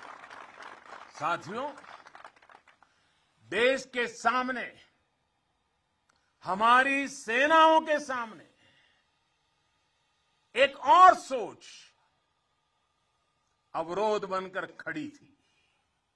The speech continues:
ये सोच है गुलामी की मानसिकता। आज देश इस मानसिकता से भी छुटकारा पा रहा है।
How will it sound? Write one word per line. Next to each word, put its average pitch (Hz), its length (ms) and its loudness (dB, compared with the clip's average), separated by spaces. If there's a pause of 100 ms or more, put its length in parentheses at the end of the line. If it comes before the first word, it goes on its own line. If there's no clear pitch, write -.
(600)
ये 143 140 -16
सोच 233 480 -8
है 320 420 -2 (1040)
गुलामी 226 680 -2
की 262 220 -10
मानसिकता। 185 1000 -10 (1900)
आज 135 160 -8
देश 202 840 -8 (1120)
इस 156 260 -14
मानसिकता 180 1000 -8
से 165 240 -14
भी 156 200 -16
छुटकारा 143 760 -12
पा 117 300 -20
रहा 101 280 -20
है। - 380 -20